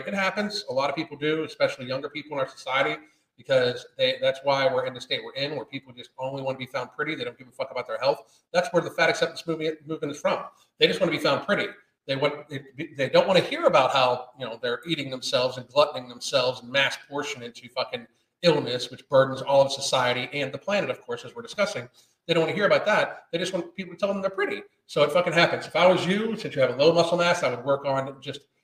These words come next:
uh, trying to maintain your weight the way you are, keeping your calories the way you are, and I would try to build, uh, build muscle mass, hire a trainer in person. I don't actually do that kind of hypertrophy training and coaching.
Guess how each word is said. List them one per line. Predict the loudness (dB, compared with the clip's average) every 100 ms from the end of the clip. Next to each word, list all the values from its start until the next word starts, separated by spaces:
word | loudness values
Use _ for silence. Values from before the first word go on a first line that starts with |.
| _ -8
uh, | -6
trying | -2 -2
to | 0
maintain | 0 0 2 0
your | 2
weight | 0 0
the | 0
way | -2
you | 2
are, | 2 2
keeping | -2 -10
your | -2
calories | 0 0 2
the |
way | 0
you | 4
are, | 4 4
and |
I | 2
would | -2
try | 0 0
to | -2 -12 -4
build, | -2 0 -4 -6
uh, | -6 -6 _
build | 0 2
muscle | 0 0
mass, | 0 0
hire | 0 0 2 0
a |
trainer | -2 -4 -2 -4
in | -2
person. | -4 -4 -8 -18 -20 _ 6
I | 8
don't | 8 6
actually | 2 -4 -8
do | -8 0
that | 0 0
kind | -2 -2
of | -2
hypertrophy | -4 -4 -10 -12 -14
training | -6 -2 -2 -4 -10
and | -6
coaching. | -6 -6